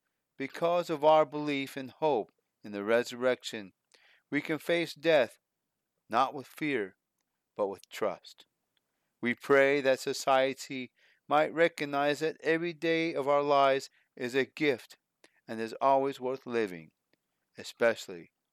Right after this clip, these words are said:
our final days. We need not fear because Christ is with us. A few acts of reparations to ponder over. Sacrifice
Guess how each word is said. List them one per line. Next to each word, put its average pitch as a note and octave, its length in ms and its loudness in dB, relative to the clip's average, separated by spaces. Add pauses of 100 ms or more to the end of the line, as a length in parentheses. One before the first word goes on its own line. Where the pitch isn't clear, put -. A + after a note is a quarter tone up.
our F#2+ 140 -4
final G2 400 -2
days. F2+ 500 -8 (800)
We C3+ 180 -2
need D#3 300 -2
not D#3 320 0
fear B2 500 -4 (640)
because G2+ 380 -6
Christ A2 600 0 (400)
is - 200 -20
with G2 240 -8
us. - 340 -20 (2750)
A C3 80 -2
few E3+ 300 -4
acts D3+ 320 0
of D3 80 -6
reparations D3 880 -6
to - 120 -20
ponder B2 460 -2
over. G2+ 320 0 (1200)
Sacrifice D#3+ 920 2